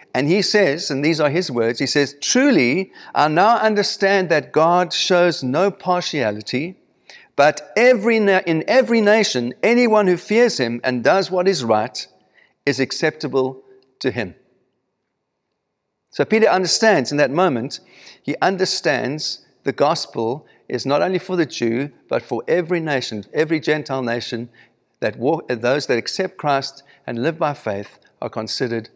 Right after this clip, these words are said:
righteous. And so after this, despite being, uh, criticized, he eats with the Gentiles and even argues that Gentiles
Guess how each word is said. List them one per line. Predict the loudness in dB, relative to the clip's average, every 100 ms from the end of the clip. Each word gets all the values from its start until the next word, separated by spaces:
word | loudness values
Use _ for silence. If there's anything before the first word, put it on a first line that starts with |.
| _ _
righteous. | -4 -4 -4 -8 -14 -16 -20 _ _ _ _ _ _ _ _ _ _ _ _ _ _ _ _ _ -18 -6 -2
And | 0
so | 4 4 4
after | 4 4 2 -2
this, | 0 -2 -2
despite | -4 -2 2 2 0 -10 -16 _ _ _ _ -20 -20 _
being, | 0 2 2
uh, | 0 0 0
criticized, | -2 0 -2 -2 -2 -2 -6 -10 -18 -20 _
he | -6
eats | -2 0 0 0
with | 0
the | 0
Gentiles | -2 -2 0 2 2 -2 -10 -16 -20 -6
and | -4 0
even | 2 2 0
argues | 2 2 0 0 0 -2 -4 -2
that | -2 0
Gentiles | 2 0 2 4 4 2 -6